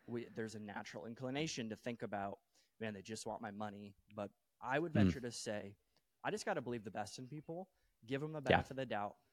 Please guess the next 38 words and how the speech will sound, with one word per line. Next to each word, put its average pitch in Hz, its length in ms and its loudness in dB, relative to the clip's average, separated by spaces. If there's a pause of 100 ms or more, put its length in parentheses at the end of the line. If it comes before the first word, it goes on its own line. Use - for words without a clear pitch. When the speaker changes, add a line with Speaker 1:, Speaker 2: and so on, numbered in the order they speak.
(140)
Speaker 1:
allow 113 420 4
them 147 200 -6
to 131 100 -14
talk. 107 300 -4 (120)
And 123 120 -2
if 113 200 -4
there 123 260 -2
is 135 180 -4
a 165 60 -4
moment 113 440 -2
where 120 140 -10
you 107 220 -8
feel, 104 540 -2 (340)
that's 135 220 4
a 151 100 -2
great 113 400 -2
thing 117 160 -6
to 107 60 -6
bring 107 240 -6
up 107 120 -6 (120)
to - 120 -8
your 101 120 -6
pastor, 98 420 -8
by 123 160 0
the 131 80 -4
way. 143 240 -4 (300)
Like, 110 120 -8
"Hey, 110 300 -2 (540)
I, 107 100 -2 (100)
I 135 120 2
get 117 180 0
it. 131 140 4
Like, 123 100 -4
I'm 120 140 2
the 117 60 -2
business 113 280 -4
guy 127 220 2
here. 123 440 0